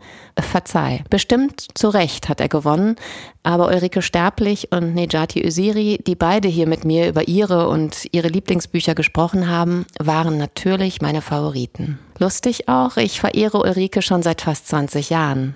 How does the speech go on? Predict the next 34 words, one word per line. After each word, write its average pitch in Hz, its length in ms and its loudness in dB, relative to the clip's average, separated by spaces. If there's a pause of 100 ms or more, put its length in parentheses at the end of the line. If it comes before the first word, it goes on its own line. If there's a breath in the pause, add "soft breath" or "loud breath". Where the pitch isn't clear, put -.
(140)
wusste - 300 -4
eben 143 180 0
nur 143 140 0
nicht, - 200 -4
wie 160 80 -4
sie 143 140 -2
aussieht - 560 -2
und 151 160 -6
was 135 140 -6
sie 147 80 -4
sonst 156 340 -4
so 135 80 -4
macht, 143 420 -4 (480 loud breath)
weil 185 160 2
sie 196 140 2
Anfang 220 380 0
der 170 180 0
zweitausender 160 720 0
eine 156 220 0
Show 202 280 2
moderierte, 160 760 0 (460 loud breath)
die 160 100 0
Berlin 160 420 0
Bunny 180 320 0
Lectures, 165 560 -2
in 180 160 0
der 175 180 2
sie 185 140 0
zum 170 340 0
Super 180 360 -2
Top - 240 -4
Checker - 260 -4
Bunny 139 320 -2
mutierte, 175 640 -2